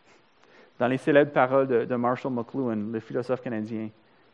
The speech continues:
The medium is the message », c'est-à-dire le médium ou le moyen, c'est le message. Le message de l'Évangile est conduit par le moyen d'un messager.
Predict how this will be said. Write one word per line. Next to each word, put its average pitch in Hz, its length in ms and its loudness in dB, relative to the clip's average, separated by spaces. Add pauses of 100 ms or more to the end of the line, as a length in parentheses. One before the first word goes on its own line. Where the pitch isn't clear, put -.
The 127 40 -6
medium 139 480 0
is 127 120 -8
the - 40 -10
message », 117 500 -4 (100)
c'est-à-dire 120 460 0 (380)
le 127 120 0
médium 135 460 2
ou 143 60 2
le 123 120 2
moyen, 127 360 -2
c'est 127 160 -8
le 117 60 -4
message. 110 680 -6 (360)
Le 135 120 0
message 147 720 2
de 139 100 0
l'Évangile 131 640 0
est 135 100 0
conduit 147 480 -4
par 143 160 2
le 131 140 -4
moyen 135 400 -2
d'un 131 200 -2
messager. 127 800 0